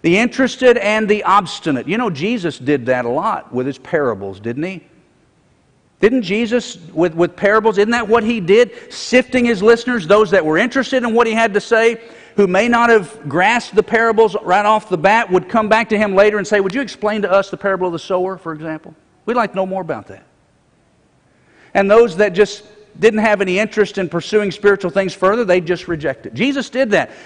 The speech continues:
Seems like Paul's doing the same thing here. And lo and behold, it worked. If you look at the end of the chapter,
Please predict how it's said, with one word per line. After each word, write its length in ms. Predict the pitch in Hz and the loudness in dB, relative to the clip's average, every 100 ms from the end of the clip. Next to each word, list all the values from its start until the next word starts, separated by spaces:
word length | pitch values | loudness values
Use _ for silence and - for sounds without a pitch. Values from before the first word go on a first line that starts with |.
| - _ _ _ | -20 _ _ _
Seems 300 | - 277 277 | -4 0 2
like 200 | 247 214 | 0 -2
Paul's 300 | - 240 254 | -2 0 0
doing 180 | 180 226 | 0 -4
the 60 | 180 | -4
same 300 | 233 220 202 | -4 -4 -6
thing 240 | 220 202 | -8 -6
here. 320 | 214 131 117 _ _ _ _ _ _ _ _ _ _ _ _ _ _ _ _ _ _ _ _ _ | -8 -8 -14 _ _ _ _ _ _ _ _ _ _ _ _ _ _ _ _ _ _ _ _ _
And 220 | 127 139 | -6 -2
lo 160 | 160 202 | -2 -2
and 100 | 196 | -4
behold, 840 | 143 160 202 143 104 104 131 156 - _ _ _ _ _ _ _ _ _ _ - | -4 -2 -4 -4 -6 -8 -10 -12 -16 _ _ _ _ _ _ _ _ _ _ -4
it 180 | 147 | -4
worked. 420 | 147 196 147 - - _ _ _ _ _ _ _ _ _ _ _ - | -4 -10 -12 -18 -20 _ _ _ _ _ _ _ _ _ _ _ -12
If 120 | 147 | -6
you 100 | 156 | -2
look 160 | 202 180 | -2 -2
at 80 | |
the 100 | 143 | -2
end 140 | 156 170 | -2 -2
of 60 | |
the 60 | 131 | -6
chapter, 560 | - 131 131 - 117 | -6 -8 -8 -10 -14